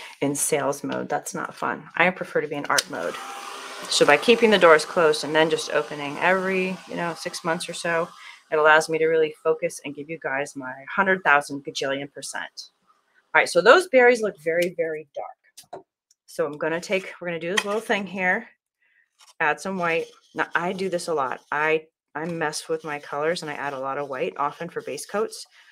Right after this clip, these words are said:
when I'm applying dark on dark or have a color that needs more intensity. So I've mixed kind of red and white, and it kind of looks like a pink, and it doesn't really matter exactly what it is. The real point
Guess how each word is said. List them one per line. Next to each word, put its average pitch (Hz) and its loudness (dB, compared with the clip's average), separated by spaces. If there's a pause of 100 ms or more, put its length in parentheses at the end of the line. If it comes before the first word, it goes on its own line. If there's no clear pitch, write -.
(200)
when 151 -4
I'm 147 -4
applying 143 -2
dark 139 -2
on 135 -10
dark 139 -2
or 143 -2
have 156 0
a 147 -4
color 143 -4
that 139 -4 (280)
needs 175 0
more 151 -2
intensity. 139 -12 (1400)
So 165 2
I've 156 0
mixed 214 -2
kind 185 0
of 156 -2
red 160 6
and 156 -4
white, 127 0
and - -8
it - -8
kind 190 -4
of 190 0
looks 190 -2
like 190 -4
a 190 -4
pink, 160 -10
and 170 -6
it 147 -6
doesn't 185 -2
really 160 -2
matter 143 -2
exactly 139 -6
what 190 0
it 196 -4
is. 220 -4 (400)
The 156 -4
real 196 0
point 180 -2